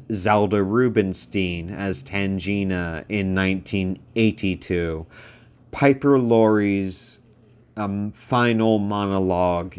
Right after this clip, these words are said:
in Carrie of nineteen seventy-six is up there with that. And it's that whole confession that Margaret gives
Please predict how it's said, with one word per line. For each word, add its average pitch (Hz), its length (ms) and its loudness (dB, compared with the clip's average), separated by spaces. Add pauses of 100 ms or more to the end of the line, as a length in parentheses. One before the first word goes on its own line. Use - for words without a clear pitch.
in 98 300 -4
Carrie 85 800 -6
of 90 220 -6
nineteen 90 720 -6
seventy-six 90 960 -4
is 92 160 -2
up 92 240 -2
there 87 240 0
with 87 240 -2
that. 82 300 -4 (600)
And 110 200 2
it's - 320 -4
that 107 380 2
whole 107 420 4
confession 92 1000 -4 (520)
that 104 260 -2
Margaret 95 880 0
gives 90 840 0